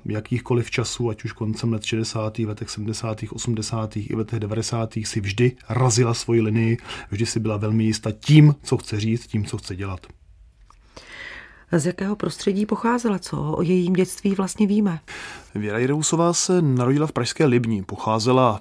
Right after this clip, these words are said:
Speaker 1: přes tatínka z vorařské rodiny, když samozřejmě tatínek už to řemeslo vorařské nevykonával.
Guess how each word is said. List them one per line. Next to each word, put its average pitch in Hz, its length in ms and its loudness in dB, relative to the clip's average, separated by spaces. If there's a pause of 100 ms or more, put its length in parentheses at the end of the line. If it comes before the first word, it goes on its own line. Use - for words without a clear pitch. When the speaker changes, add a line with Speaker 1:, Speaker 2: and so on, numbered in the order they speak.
Speaker 1:
přes - 420 -6
tatínka 110 520 -2
z 101 260 -6
vorařské 104 840 -2
rodiny, 98 540 -2
když 107 160 -2
samozřejmě 104 340 -4
tatínek - 400 -10
už 104 100 -8
to 110 140 0 (300)
řemeslo 104 420 -4
vorařské 107 440 -2
nevykonával. 113 800 2